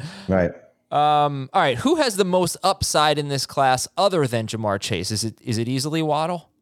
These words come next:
Speaker 1: I think so, but I, I, you know, just to go a different route, since we know those are gonna be the first two drafted, I think you can look at, you know, a, a lot of scenarios, but I, I guess the one that makes the most sense to me would be Elijah Moore, just because we saw that sample size of what he could be. And, and again, I was excited about him coming into the season.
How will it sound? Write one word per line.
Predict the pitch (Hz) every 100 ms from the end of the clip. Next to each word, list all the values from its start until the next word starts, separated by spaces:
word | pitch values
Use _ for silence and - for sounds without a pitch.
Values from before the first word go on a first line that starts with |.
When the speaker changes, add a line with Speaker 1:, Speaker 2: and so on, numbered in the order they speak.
| _ _ _ _ _ _ _ _ _ _ _ _
Speaker 1:
I | -
think | 117 160
so, | 160 113 110
but | 107 110
I, | 110 104 -
I, | 104 107 - -
you | 107
know, | 101
just | 117 -
to |
go | 107 104
a |
different | 90 113 98
route, | 90 90 82
since | 90 -
we | 64 90 98
know | 98
those | 90 87
are |
gonna | 90 87
be |
the | 85
first | - 87 -
two | 76
drafted, | 85 95 - 85 69 - _ _ -
I | 90
think | - 131
you | 117
can | 117 104
look | 98 95
at, | 98 90 85 - _ _ _ _ _ _ _ _ _
you | 127
know, | 127 - 156 120 143
a, | 151
a |
lot | 156 147
of |
scenarios, | - 120 98 92
but | 123
I, | 113 120 -
I |
guess | 127 139
the | 135
one | 123 123
that | 110
makes | 107 101 -
the | 104
most | 98 98
sense | 90 -
to |
me | 92
would | 85
be | 87
Elijah | 82 82 80
Moore, | 78
just | 73 95
because | 101 104 85
we | 90
saw | 95
that | 90 82
sample | 92 80 80
size | 87 85 76
of | 80
what | 78 82
he | 87
could | 80 98 90 76
be. | 80 85 -
And, | 82 82 80 -
and | 82
again, | 87 90 78
I | 82
was | 85 78
excited | 80 90 80 82
about | 78 80
him | 82
coming | 78 78 85
into | 90
the | 80
season. | 73 80 76 78